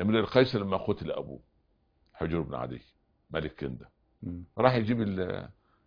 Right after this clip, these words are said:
Speaker 1: آه، جيش ي-، من، من، من قيصر عشان ي-، آه، بكى صاحبي
Speaker 2: يس.
Speaker 1: لما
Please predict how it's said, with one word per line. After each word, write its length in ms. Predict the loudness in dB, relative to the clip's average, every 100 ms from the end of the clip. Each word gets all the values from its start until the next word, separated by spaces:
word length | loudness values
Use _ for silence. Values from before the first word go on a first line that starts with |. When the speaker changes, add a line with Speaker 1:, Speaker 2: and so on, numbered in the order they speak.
| -10
Speaker 1:
آه، 480 | -6 -4 -6 -6 -6
جيش 420 | 0 2 0 -2
ي-، 920 | -6 -4 -6 -6 -6 -6 -6 -8 -8
من، 400 | -6 -6 -6 -8 -12 _ -10
من، 360 | -6 -6 -6
من 140 | -6 -4
قيصر 440 | 2 2 2 2
عشان 280 | 2 0 -4
ي-، 480 | -4 -4 -6 -8 -12 -16 -20 _ -16
آه، 1040 | -12 -10 -10 -10 -12 -14 -16 -18 -18 -18 -20 -20 -20 -6
بكى 300 | -2 0 2
صاحبي 440 | 4 4 6 6
Speaker 2:
يس. 80 | 6
Speaker 1:
لما 280 | 4 0